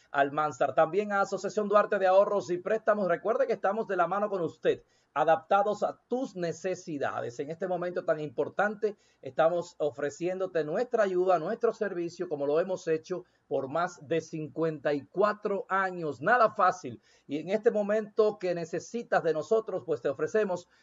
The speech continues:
todas nuestras opciones. Ahí está, Asociación Duarte de Ahorros y Préstamos, con mucho cuidado, manteniendo la distancia,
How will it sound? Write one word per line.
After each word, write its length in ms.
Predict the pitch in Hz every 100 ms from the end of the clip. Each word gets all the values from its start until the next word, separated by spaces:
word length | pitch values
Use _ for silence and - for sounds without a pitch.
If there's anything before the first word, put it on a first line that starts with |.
| _ -
todas 500 | 233 254 240 214 202
nuestras 580 | 208 226 - 220 208 -
opciones. 840 | 190 - - 220 208 185 156 -
Ahí 160 | 160 185
está, 360 | 185 175 165 - _
Asociación 760 | - 151 151 170 185 165 208 208
Duarte 360 | 196 208 208 185
de 80 |
Ahorros 520 | 175 185 208 202 185 180
y 60 |
Préstamos, 520 | 175 190 208 180 170 165
con 160 | 170
mucho 340 | 190 247 240 226
cuidado, 560 | 190 180 208 208 202
manteniendo 580 | 185 175 170 165 208 208
la 120 | 196
distancia, 800 | 190 180 202 208 208 202 202 185